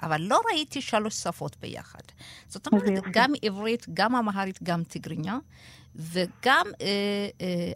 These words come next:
Speaker 1: השילוב שלהם הוא לא, הזמר הזה הוא לא יודע טיגריניה, הוא יודע אמהרית,
Speaker 2: מהמם.
Speaker 1: ולא יודע עברית.
Speaker 2: מהמם.
Speaker 1: אבל, אה, איך שהשתלבתם כל כך היה, אה, יפה.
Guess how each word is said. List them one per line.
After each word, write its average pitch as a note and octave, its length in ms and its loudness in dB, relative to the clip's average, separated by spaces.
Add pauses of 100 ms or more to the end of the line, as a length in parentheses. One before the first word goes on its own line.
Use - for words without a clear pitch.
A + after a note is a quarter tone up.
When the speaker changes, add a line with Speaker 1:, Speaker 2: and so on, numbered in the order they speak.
Speaker 1:
השילוב G3 420 0
שלהם E3+ 360 4
הוא D3+ 140 -2
לא, E3+ 560 2
הזמר E3 420 0
הזה D#3+ 140 -2
הוא D3+ 120 -2
לא D3+ 60 -4
יודע C#3 500 -2 (100)
טיגריניה, G3+ 420 -2 (280)
הוא - 120 -12
יודע C3 220 -4
אמהרית, G#3 400 8
Speaker 2:
מהמם. B3 180 10 (440)
Speaker 1:
ולא E3+ 160 4
יודע F#3 200 6
עברית. G#3 520 4 (520)
Speaker 2:
מהמם. F#3+ 200 8
Speaker 1:
אבל, E3 180 8
אה, C#3+ 160 0 (320)
איך A3 120 0
שהשתלבתם F3 640 -2
כל D#3+ 160 -2
כך G3 180 -4
היה, E3 240 0 (160)
אה, D3+ 200 -6
יפה. D3 380 -8